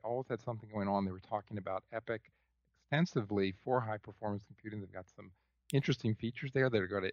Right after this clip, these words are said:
that are gonna interest, uh, this crowd. They were also talking about their Instinct, uh, G P Us that was also aimed at, uh, compute acceleration. So, uh, I, it was almost a conscious se-,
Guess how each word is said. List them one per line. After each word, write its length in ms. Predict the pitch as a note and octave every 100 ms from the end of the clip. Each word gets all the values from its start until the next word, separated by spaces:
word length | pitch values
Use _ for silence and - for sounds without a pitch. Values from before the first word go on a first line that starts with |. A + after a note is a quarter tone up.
| - - G#2+
that 120 | G#2+
are 80 | A2
gonna 180 | G#2+
interest, 440 | F#2+ G2 - G#2 - G2+
uh, 200 | F2+ F2+ _ _ _ -
this 160 | G2+
crowd. 280 | - F#2+ G#2+
They 60 | C3
were 100 | C3
also 200 | C3+ B2+
talking 300 | B2+ A#2 A#2
about 200 | A#2 A2+
their 120 | G#2+
Instinct, 520 | G#2+ A#2 - A#2 G#2+ _ _ _ _ -
uh, 220 | G2+ F#2 -
G 200 | - B2+ -
P 80 | - A#2
Us 380 | C3+ B2 F#2+ F#2+
that 120 | G2+
was 140 | G#2 F2+ _ _
also 340 | B2 C3+ A#2+ G2+
aimed 280 | F#2+ F#2+ F#2
at, 120 | F2 _ F#2
uh, 200 | E2+ F2 _ _ _ _ _
compute 340 | - G#2+ - F#2+
acceleration. 800 | - - F#2+ F2+ F2+ E2+ - F2+ -
So, 340 | G#2 G2+ F#2
uh, 200 | F#2+ G2+ F#2+ - _ -
I, 60 | A2 -
it 40 | G#2+
was 140 | A2
almost 260 | A2+ A2 -
a 20 |
conscious 420 | - B2+ B2 A#2 A2
se-, 180 | B2+ B2+